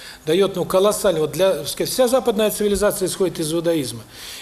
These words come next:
И вот это колоссальное знание, расстановка и так далее. И ещё вот там сказано: «Если будете выполнять все заповеди, то будет ваш род умножаться» и так далее.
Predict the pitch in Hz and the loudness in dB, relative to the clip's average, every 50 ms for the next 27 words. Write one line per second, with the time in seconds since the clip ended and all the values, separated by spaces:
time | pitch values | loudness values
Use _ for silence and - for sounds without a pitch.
0 | - - 170 180 190 214 202 202 175 196 - 196 208 220 202 208 - 214 190 170 | -8 -4 -2 2 2 4 2 2 0 2 2 2 2 2 2 2 2 4 4 4
1 | 165 160 160 156 143 143 190 240 240 220 180 151 139 127 123 120 143 170 151 - | 4 2 2 2 0 0 0 2 2 2 2 0 -2 -4 -4 -2 -2 -2 -2 0
2 | - 196 196 202 220 214 180 - - 165 151 147 147 170 165 180 214 233 220 190 | 0 0 2 2 2 2 0 0 -2 -2 -2 0 -2 -4 -4 0 0 0 2 2
3 | 165 143 120 - - - - - - - - 190 202 196 196 - 214 208 190 190 | 2 0 -2 -6 -14 -16 -16 -16 -14 -6 -2 0 0 0 0 2 2 2 2 2
4 | 196 - 190 175 156 - - - 190 156 143 147 143 131 139 180 208 196 196 196 | 2 0 0 0 0 -2 0 0 0 0 0 -2 -4 -2 0 0 0 2 2 -2
5 | 180 185 185 175 175 180 175 175 185 180 180 185 165 175 - 175 180 226 233 226 | 0 2 0 0 0 -2 -2 0 0 0 0 0 -2 -2 -2 -2 0 0 0 0
6 | 190 165 151 135 135 127 - - 190 170 139 139 180 185 165 - 139 165 175 151 | 0 -2 -2 -4 -6 -6 -2 -2 -2 -2 0 0 0 0 0 0 0 0 0 0
7 | - - - 160 147 185 208 190 - 175 165 160 165 156 139 147 147 123 - - | 0 -4 -6 -4 0 0 0 0 0 -2 -4 -2 -2 -2 -2 -2 -2 -4 -4 -4
8 | 147 139 - 175 185 190 175 143 | -4 -4 -4 -4 -2 -2 -2 -2